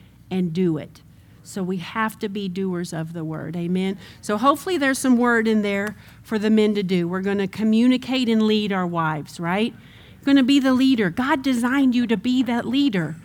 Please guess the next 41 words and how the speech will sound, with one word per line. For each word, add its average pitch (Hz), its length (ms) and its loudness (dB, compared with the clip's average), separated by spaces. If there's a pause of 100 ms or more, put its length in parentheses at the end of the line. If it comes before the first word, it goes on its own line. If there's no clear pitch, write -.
(340)
not 233 260 2
the 339 60 0
caveman. 190 840 -2 (420)
You 190 80 -8
don't 233 140 2
have 269 220 0
your 302 100 -2
club 214 560 0
and 214 100 -2
your 214 80 -2
billy 226 280 -2
club 208 400 -4
and 185 180 0
dragging 208 360 0
her 247 180 2
around 247 220 2
by 254 160 0
her 285 100 0
hair, 226 400 -2 (600)
but 285 140 -6
you're 302 140 0
leading 285 400 0
her. 175 180 0
You're 190 140 -2
making 247 400 2
the 254 80 0
vision 233 400 -2
plain 170 420 -2 (180)
so 214 180 -4
that 208 140 -2
your 208 120 -4
family 208 340 -2
doesn't 185 380 -2
perish, 165 400 -6
so 185 140 -4
that 185 140 -2
you're 190 140 -2
not 208 220 -2
just 196 240 -6
spinning 208 420 0
wheels. 185 480 -2